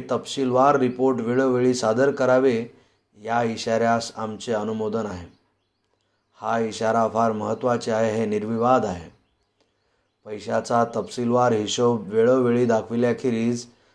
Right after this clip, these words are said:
समाजाला संस्थेच्या कार्याची सत्यता पटणे कठीण आहे.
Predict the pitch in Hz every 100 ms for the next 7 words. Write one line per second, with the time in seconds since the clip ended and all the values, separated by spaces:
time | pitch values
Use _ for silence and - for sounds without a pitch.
0 | _ - 110 117 123 120 113 113 120 117
1 | - 110 110 120 117 127 120 117 113 117
2 | 117 - 120 117 107 - 123 117 123 120
3 | - 107 127 117 113 98 110 113 82